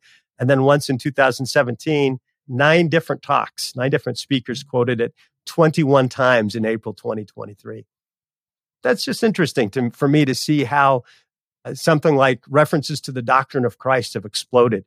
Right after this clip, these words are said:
in the last ten years or so. And that helps me, I think, align myself with the Lord and his servants to see these are the things that they're emphasizing in our day.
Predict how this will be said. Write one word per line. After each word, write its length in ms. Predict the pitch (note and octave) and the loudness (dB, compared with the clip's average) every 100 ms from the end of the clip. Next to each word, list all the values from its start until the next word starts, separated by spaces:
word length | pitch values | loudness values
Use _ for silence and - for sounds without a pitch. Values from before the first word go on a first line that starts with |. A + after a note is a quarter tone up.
| _ _ _ _ _ - | _ _ _ _ _ -8
in 140 | A#2 | -2
the 100 | A2 | 0
last 480 | G#2+ A2+ G#2 - - _ _ | 2 2 0 -8 -16 _ _
ten 180 | C3 A#2 | 0 2
years 320 | A2+ G#2+ - | 2 0 -4
or 80 | G#2+ | -10
so. 360 | - G#2+ G2 - _ _ | -8 -6 -8 -12 _ _
And 140 | G#3+ | 0
that 120 | C4 | 2
helps 280 | G#3 A#3+ - | 2 0 0
me, 220 | G#3 F#3 E3 | 2 2 4
I 120 | D3+ | 2
think, 280 | - D#3+ - | 2 0 0
align 380 | C3+ C3 D3 D#3 | -2 2 4 4
myself 560 | C#3+ B2+ - D#3+ D3 | 4 2 2 2 0
with 120 | C#3 B2+ | -4 -10
the 60 | |
Lord 260 | B2+ B2+ B2+ | -6 -4 -2
and 60 | |
his 100 | A#2 | -4
servants 420 | - E3 B2+ G#2 - | 0 0 0 -2 -6
to 100 | A#2 | -8
see 400 | - C3 B2+ G#2+ _ _ _ _ | -2 0 0 0 _ _ _ _
these 220 | C#3+ C#3+ | 0 2
are 60 | C3 | 0
the 100 | B2 | 0
things 400 | - B2+ B2 - | 0 2 2 2
that 220 | B2+ - _ | 0 0 _
they're 180 | A2+ A2 | -6 -2
emphasizing 640 | A#2+ A2+ - A2+ A2 A2+ | -4 -4 -6 -6 -6 -10
in 80 | G#2+ | -12
our 120 | G#2+ | -14
day. 280 | G#2 A2 A2 | -16 -18 -18